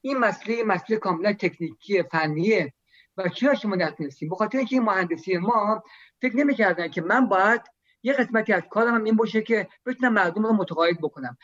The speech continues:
بتونم حرفم رو به، به گوش مردم برسونم، اینقدر تکنیکال صحبت نکنم. ها؟ این خیلی مهمه. پروژه رو کشت، پروژه از بین رفت به خاطر اینکه شما مهندسی نتونستن با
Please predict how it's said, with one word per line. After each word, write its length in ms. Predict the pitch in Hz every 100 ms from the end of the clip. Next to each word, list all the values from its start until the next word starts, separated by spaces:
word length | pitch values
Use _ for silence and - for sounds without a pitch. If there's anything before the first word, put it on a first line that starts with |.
| -
بتونم 320 | 254 254 262 220
حرفم 340 | 220 254 247
رو 140 | 226
به، 120 | 180 175
به 260 | 165 147
گوش 200 | 180 190
مردم 400 | 202 160 147 175
برسونم، 480 | 180 160 147 139 127 - -
اینقدر 320 | 226 240 233 -
تکنیکال 360 | 202 - 185 226
صحبت 360 | - 180 185
نکنم. 400 | 202 185 139 - _ _ _ _ _ _ _ _ _ _ _ _
ها؟ 380 | 165 196 233 226 _ _ _ -
این 160 | 214
خیلی 200 | 220 285
مهمه. 300 | 285 233 180
پروژه 400 | 165 214 214 247
رو 100 | 294 285
کشت، 320 | 302 220 - _ -
پروژه 260 | 190 202
از 180 | 226 185
بین 220 | 233 226
رفت 360 | 240 277 226 - - _ _
به 80 | 196
خاطر 280 | 196 185 240
اینکه 200 | 240 226
شما 280 | 208 214
مهندسی 760 | 208 180 185 190 180 180 170 247
نتونستن 640 | 254 254 220 180 - 180
با 260 | 170 160